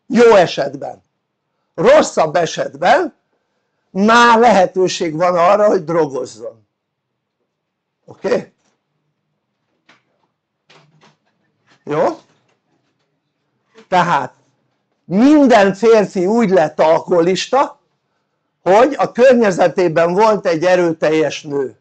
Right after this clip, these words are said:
Az vagy az anyja volt, vagy a felesége, vagy a barátnője. Oké? Egy eset van még,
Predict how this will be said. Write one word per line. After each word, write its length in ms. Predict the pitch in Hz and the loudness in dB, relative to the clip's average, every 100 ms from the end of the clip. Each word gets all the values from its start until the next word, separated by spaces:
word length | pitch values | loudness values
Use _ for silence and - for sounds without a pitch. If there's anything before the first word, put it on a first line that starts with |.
| _ _ _ _ _ - | _ _ _ _ _ -14
Az 260 | 143 135 | -12 -6
vagy 280 | 156 247 226 | 0 2 2
az 140 | 208 | 2
anyja 400 | 180 175 156 147 | 0 -2 -2 -6
volt, 440 | 143 147 170 240 _ _ _ _ _ _ _ _ _ _ _ _ _ _ _ _ _ _ _ | -8 -6 -6 -8 _ _ _ _ _ _ _ _ _ _ _ _ _ _ _ _ _ _ _
vagy 340 | 147 175 247 240 | -6 0 2 2
a 100 | 220 | 0
felesége, 720 | 208 190 180 - 190 180 190 | 2 2 0 0 0 0 0
vagy 200 | 190 165 | 0 0
a 80 | 147 | 0
barátnője. 720 | 151 139 - - 127 110 - _ _ _ _ _ _ _ _ _ _ _ _ _ _ | 0 -2 -6 -12 -18 -18 -20 _ _ _ _ _ _ _ _ _ _ _ _ _ _
Oké? 480 | - - - - _ _ _ _ _ _ _ _ _ _ _ _ _ _ _ _ _ _ _ _ _ - | -12 -6 -6 -6 _ _ _ _ _ _ _ _ _ _ _ _ _ _ _ _ _ _ _ _ _ -2
Egy 340 | 262 277 214 | 0 2 2
eset 440 | 208 - 185 165 | -2 0 -4 -4
van 220 | 160 160 160 | -2 -2 -2
még, 500 | 175 165 139 117 | -2 -2 -2 -8